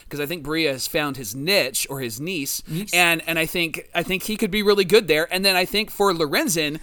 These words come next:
Speaker 1: I think that it's an opportunity for him to, again, prove himself. He feels
Speaker 2: Yeah.
Speaker 1: like a starter,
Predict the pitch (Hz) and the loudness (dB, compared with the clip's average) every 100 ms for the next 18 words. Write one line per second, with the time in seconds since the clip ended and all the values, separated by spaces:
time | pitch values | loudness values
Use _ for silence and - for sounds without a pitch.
0 | - 175 - 226 202 196 202 196 202 - | 2 2 4 2 2 2 2 2 2 2
1 | - 226 208 175 160 175 165 160 160 151 | 2 -2 -2 -4 -2 -4 -2 -2 -2 -2
2 | 175 170 160 - 202 269 - 147 127 - | -2 -4 -6 -4 -2 -2 -4 -6 -4 -4
3 | 110 - 190 147 196 233 247 247 262 - | -4 -4 -6 2 6 6 6 4 2 4
4 | 175 262 147 78 | 4 4 2 -8